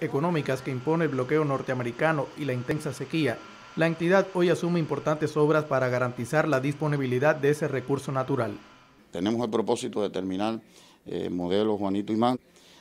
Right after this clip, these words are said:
Speaker 2: terminar las acciones pendientes en nuestra planta potabilizadora, que son mínimas,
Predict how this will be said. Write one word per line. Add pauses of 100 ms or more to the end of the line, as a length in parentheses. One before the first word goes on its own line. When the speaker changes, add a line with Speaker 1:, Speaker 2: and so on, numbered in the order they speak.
(160)
Speaker 2:
terminar
las
acciones
pendientes
en
nuestra
planta
potabilizadora,
que
son
mínimas,